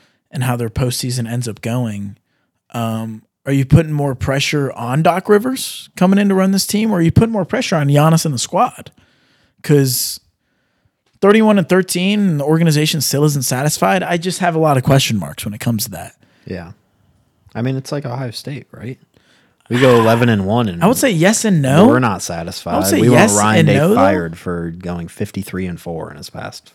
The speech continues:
Speaker 1: College football is way different from
Speaker 2: I
Speaker 1: the
Speaker 2: know,
Speaker 1: N B A.
Speaker 2: but I understand,
Speaker 1: Way
Speaker 2: but it's
Speaker 1: different.
Speaker 2: similar concept.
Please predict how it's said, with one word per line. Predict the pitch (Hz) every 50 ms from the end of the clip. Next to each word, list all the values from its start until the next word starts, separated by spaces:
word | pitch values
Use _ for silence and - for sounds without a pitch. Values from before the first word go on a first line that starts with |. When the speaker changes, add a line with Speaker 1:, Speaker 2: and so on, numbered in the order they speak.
| _ -
Speaker 1:
College | - 196 220 233 214
football | - 233 208 214 190
is | 151 131
way | 117 104 113 139 160 160
different | 151 - 139 151 135 104 -
from | - -
Speaker 2:
I | 120 127
Speaker 1:
the | 123 117
Speaker 2:
know, | 98 82
Speaker 1:
N | 80
B | 76
A. | 73
Speaker 2:
but | 76 - - -
I | - 113 113 113
understand, | 110 104 95 90 - - 80 71 - -
Speaker 1:
Way | 131 160 165
Speaker 2:
but | 143 -
it's | 131 135 -
Speaker 1:
different. | - - - _ _ _ _ _ _ _ _ _ _ _ _ _ _ _ _ _ _ _ _ _ _ _ _ - -
Speaker 2:
similar | - - 117 104 90 82
concept. | - - - - - - - - - _ - -